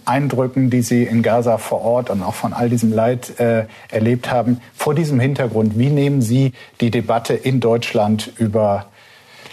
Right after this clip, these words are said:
ähm, die Lage im Nahosten und den Konflikt und den Krieg wahr?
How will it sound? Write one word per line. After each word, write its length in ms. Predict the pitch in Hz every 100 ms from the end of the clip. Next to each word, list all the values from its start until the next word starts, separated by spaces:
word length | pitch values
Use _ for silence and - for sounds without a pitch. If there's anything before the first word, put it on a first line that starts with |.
| -
ähm, 500 | 117 110 104 98 92 - _
die 80 | 117
Lage 260 | 104 98 98
im 100 | 95
Nahosten 600 | 95 73 - - 98 90 -
und 180 | 92 92
den 100 | 90
Konflikt 540 | - 92 - 101 -
und 140 | 101
den 80 | 92
Krieg 320 | - 95 -
wahr? 100 | 87